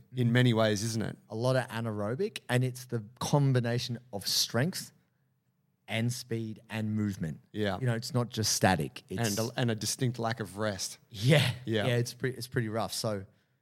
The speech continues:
Speaker 2: that is really my, one of my favorite workouts and,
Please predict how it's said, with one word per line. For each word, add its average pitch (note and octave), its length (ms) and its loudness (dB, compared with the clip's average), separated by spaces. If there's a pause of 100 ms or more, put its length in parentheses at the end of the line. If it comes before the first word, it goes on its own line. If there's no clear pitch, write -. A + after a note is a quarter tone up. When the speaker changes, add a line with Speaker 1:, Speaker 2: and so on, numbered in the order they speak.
(180)
Speaker 2:
that C#3 340 0
is A#2 600 -2 (140)
really A#2 500 0
my, G#2+ 440 0 (100)
one C3 260 2
of D3 60 2
my C3 120 0
favorite B2 320 -6
workouts B2+ 440 -8
and, G#2+ 160 -2